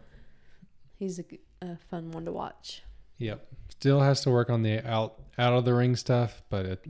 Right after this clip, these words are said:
Speaker 2: he's well on his way.
Speaker 1: Yeah. He, I think you can see it, like, in his face. Um, you know, some people, <clears throat> sometimes Roman Reigns and people of that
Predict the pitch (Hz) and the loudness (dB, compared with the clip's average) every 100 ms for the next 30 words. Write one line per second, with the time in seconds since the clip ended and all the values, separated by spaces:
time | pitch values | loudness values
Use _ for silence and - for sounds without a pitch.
0 | 113 110 - - - 98 92 90 90 90 | -8 -8 -8 -14 -6 -2 -2 -2 -6 -8
1 | 87 87 - - 233 214 208 - - - | -10 -12 -14 -6 -4 -4 -6 -12 -20 -20
2 | - _ - _ - 247 240 - 220 226 | -20 _ -20 _ -4 -4 -4 -10 -8 -6
3 | 233 277 277 294 277 233 - 208 190 170 | -6 -8 -4 -2 -2 -4 -4 -4 -2 -4
4 | 180 185 165 156 - 165 156 185 - - | -6 -6 -8 -10 -8 -6 -6 -6 -10 -16
5 | - _ _ _ _ _ _ _ - 170 | -18 _ _ _ _ _ _ _ -16 -12
6 | 160 156 190 190 170 - 240 240 196 185 | -10 -10 -8 -8 -8 -10 -10 -6 -6 -4
7 | 165 160 - - - - - - - 214 | -4 -4 -8 -14 -20 -20 -6 -2 -2 -2
8 | - - 175 185 170 190 - 226 233 208 | -14 -12 -12 -10 -12 -12 -16 -16 -12 -8
9 | 208 208 208 208 214 - 202 202 233 208 | -6 -4 -4 -6 -8 -8 -8 -8 -8 -8
10 | 185 - 190 190 185 180 - | -10 -8 -8 -6 -6 -6 -12